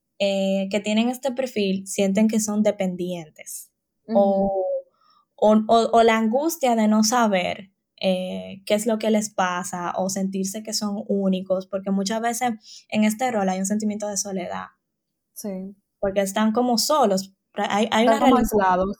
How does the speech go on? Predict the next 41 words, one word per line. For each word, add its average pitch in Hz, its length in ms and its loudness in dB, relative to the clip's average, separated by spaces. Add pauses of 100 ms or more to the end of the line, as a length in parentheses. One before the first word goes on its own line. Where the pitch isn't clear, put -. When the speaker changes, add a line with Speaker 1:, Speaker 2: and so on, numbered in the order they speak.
(140)
Speaker 2:
sí. - 140 -6 (160)
Speaker 1:
Exacto, 214 480 2
están 233 280 2
rolo 262 300 4
en 269 100 -2
su 240 140 0
papel, 214 480 0
eh, 202 220 -2
solos 247 520 -2
en 208 200 -2
su 202 220 -4
papel, 196 360 -2
en 220 80 4
su 190 140 -2
rol. 185 340 -4 (640)
Eh, 190 1000 0
entonces, 214 760 -4
eh, 196 320 -2 (160)
por 214 140 2
eso 214 180 0
hablar 220 300 4
sobre 247 240 0
este 247 200 -4
tema, 196 280 0
a - 20 2
mí 190 120 0
personalmente 220 640 0
me 196 160 -4
gusta 196 260 -8
mucho 220 260 -4
hablarlo 233 760 -2
y 202 80 -10
trabajarlo 196 560 -4
también 208 300 -6
dentro 196 300 -8
del 196 120 -4
contexto 190 500 -16
terapéutico, 196 840 -8 (380)
porque 214 260 0
es 202 80 -2
como, 240 440 2